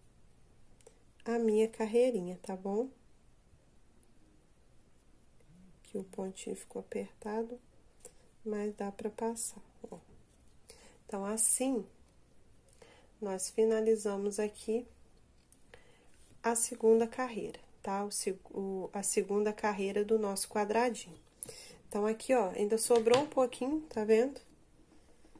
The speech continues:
É só a gente, é, organizando aqui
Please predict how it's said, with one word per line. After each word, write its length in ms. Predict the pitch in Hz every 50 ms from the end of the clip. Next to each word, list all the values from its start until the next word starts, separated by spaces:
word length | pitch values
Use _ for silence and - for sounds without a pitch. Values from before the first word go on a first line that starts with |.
| - - - - - - - - - - _ _ -
É 100 | 214 220
só 240 | 220 - - 240 226
a 100 | 226 233
gente, 680 | 226 240 233 233 233 226 - - 233 233 240 233 - - - -
é, 540 | - 214 214 214 214 214 208 208 202 - - -
organizando 960 | 214 247 240 254 233 240 240 240 240 247 247 226 220 220 214 208 214 214 214
aqui 380 | 208 - - - 208 226 262